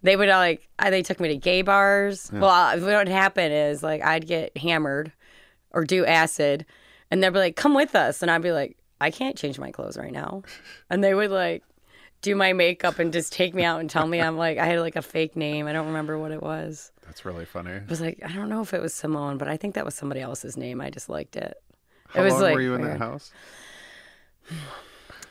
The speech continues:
Speaker 1: It was at least a year. At least.
Speaker 2: Yeah.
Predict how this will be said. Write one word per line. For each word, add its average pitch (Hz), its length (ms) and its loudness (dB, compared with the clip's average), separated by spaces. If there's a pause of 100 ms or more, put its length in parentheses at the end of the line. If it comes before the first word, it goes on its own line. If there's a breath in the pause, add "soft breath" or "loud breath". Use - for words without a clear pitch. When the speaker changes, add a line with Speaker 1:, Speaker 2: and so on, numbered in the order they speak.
(560 loud breath)
Speaker 1:
It 185 120 -14
was 196 160 -8
at - 180 -4
least 180 440 -4
a 151 40 -2
year. 131 480 -6 (760 soft breath)
At - 160 -4
least. - 360 -6
Speaker 2:
Yeah. 156 140 -12